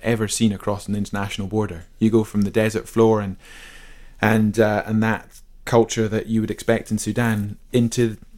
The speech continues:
up to three and a half thousand meters and the jungles into the,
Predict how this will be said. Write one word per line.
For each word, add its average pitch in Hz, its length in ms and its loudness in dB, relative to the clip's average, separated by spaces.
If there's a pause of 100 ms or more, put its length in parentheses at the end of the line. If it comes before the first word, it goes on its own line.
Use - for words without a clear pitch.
(140)
up 113 180 -4
to 113 100 -8
three 123 220 0
and 113 60 2
a 110 40 -2
half 110 220 -2
thousand 117 640 0
meters 113 580 -4
and 107 120 -2
the 104 60 -4
jungles 104 480 -2
into 107 240 -4
the, 98 440 -6